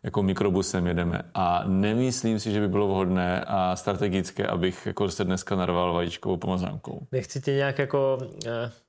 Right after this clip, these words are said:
Speaker 2: tě narušovat, tento tvůj plán, ale z těch deseti lidí si myslím, <laughs> že minimálně dva tohle rozhodnutí neudělají.
Speaker 1: Já i k-, jenom kvůli sobě a
Speaker 2: Kvůli tvému dobrému pocitu z jízdy? Jako,
Speaker 1: Tak.
Speaker 2: že, že jsi to nebyl ty, který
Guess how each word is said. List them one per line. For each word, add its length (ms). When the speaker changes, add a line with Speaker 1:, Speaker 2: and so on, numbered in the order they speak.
Speaker 2:
tě 100
narušovat, 600
tento 240
tvůj 260
plán, 420
ale 140
z 60
těch 160
deseti 480
lidí 240
si 140
myslím, 440
<laughs> 320
že 180
minimálně 600
dva 460
tohle 240
rozhodnutí 500
neudělají. 520
Speaker 1:
Já 320
i 140
k-, 200
jenom 360
kvůli 240
sobě 580
a 160
Speaker 2:
Kvůli 160
tvému 340
dobrému 400
pocitu 400
z 60
jízdy? 440
Jako, 200
Speaker 1:
Tak. 160
Speaker 2:
že, 80
že 120
jsi 80
to 80
nebyl 300
ty, 180
který 300